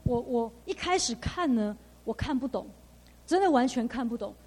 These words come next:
这个，这个策略怎么是这样走的？完全没有办法想象。但是第三代呢，当，当整个中国教会在极大的混乱、极大的纷争，又是极大的复兴，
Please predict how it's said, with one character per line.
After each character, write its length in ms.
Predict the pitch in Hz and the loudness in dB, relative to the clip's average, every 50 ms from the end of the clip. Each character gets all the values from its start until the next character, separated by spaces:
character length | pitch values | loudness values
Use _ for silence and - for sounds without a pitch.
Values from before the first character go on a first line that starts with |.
| - - - - - | -20 -20 -20 -16 -8
这 120 | - 403 | -8 -4
个， 120 | 330 370 330 | -2 -2 -2
这 140 | - 381 370 | -2 -2 -2
个 100 | 349 320 | -2 -2
策 360 | - - - - - 403 381 | -2 -4 -4 -2 0 2 2
略 220 | 320 349 381 359 240 | 4 4 2 2 2
怎 140 | - 226 | 0 -2
么 100 | 208 202 | -2 -4
是 140 | 214 - 269 | -4 -4 -4
这 120 | 233 294 277 | -2 -2 -2
样 140 | 240 220 | -2 -2
走 240 | - - 202 175 196 | -4 -6 -8 -12 -12
的？ 80 | 196 214 - - - - - - - - - - - | -14 -18 -20 -20 -20 -20 -20 -20 -20 -20 -10 0 4
完 240 | 277 269 349 415 | 6 6 6 4
全 280 | 415 - - - 269 262 | 0 -2 2 4 4 6
没 160 | 302 339 415 | 6 4 2
有 80 | 415 294 | 2 4
办 200 | 226 339 285 262 | 4 4 2 2
法 140 | 240 214 220 | 0 0 -2
想 200 | - - 202 190 | -4 -6 -10 -10
象。 260 | 180 - - 233 185 196 - - - - - - - - - - - - - - | -10 -8 -8 -8 -8 -8 -12 -20 -20 -20 -20 -20 -20 -20 -20 -20 -20 -18 -6 2
但 120 | 370 381 | 2 2
是 260 | 370 370 381 349 311 - - - - - - - - - - - - | 4 4 4 2 2 0 -4 -16 -20 -20 -20 -20 -20 -20 -20 -8 2
第 120 | - 403 370 | 2 4 4
三 320 | - - 392 370 392 381 | 4 2 2 2 2 0
代 220 | 302 370 349 311 262 | 0 0 0 2 2
呢， 240 | 233 220 214 208 202 | 0 0 0 -2 0
当， 220 | - 330 339 339 302 | 2 2 4 4 4
当 200 | 359 359 359 302 - - - - - | 2 0 0 -2 -6 -10 -20 -14 -6
整 180 | - 285 240 | -2 -2 0
个 100 | 247 285 | 0 0
中 240 | 277 - 370 381 349 | 0 -2 -4 -2 0
国 140 | 320 277 269 | 0 0 0
教 200 | 269 359 349 302 | 0 0 -2 0
会 160 | 294 339 311 | 0 -2 -2
在 260 | - 339 330 294 240 - - - - | 0 -2 -2 -2 -4 -6 -14 -20 -14
极 220 | - - 262 302 285 | -8 -4 -4 -2 -2
大 180 | 392 359 349 | -2 -2 0
的 120 | 311 285 262 | 0 -2 -2
混 400 | 277 - - 381 359 302 294 294 | -2 0 0 2 2 2 2 2
乱、 320 | 330 330 302 247 220 214 - - - - - | 2 2 2 0 -2 -8 -12 -16 -20 -16 -8
极 220 | - 262 285 311 | -4 -2 0 2
大 160 | - 381 349 | 2 2 2
的 80 | 311 277 | 2 0
纷 320 | - - - 381 381 370 | 0 2 2 2 4 4
争， 300 | 330 - 359 359 370 359 - - - - | 4 6 6 6 6 4 -2 -10 -2 6
又 200 | - 440 403 381 | 8 8 8 8
是 180 | 302 - 415 392 | 6 6 4 4
极 180 | - 302 339 330 | 4 2 2 4
大 160 | 403 381 370 | 4 6 8
的 140 | 349 349 - | 8 6 6
复 240 | - - 415 349 | 6 8 8 8
兴， 340 | 339 - - 349 349 359 349 | 8 8 6 4 4 4 4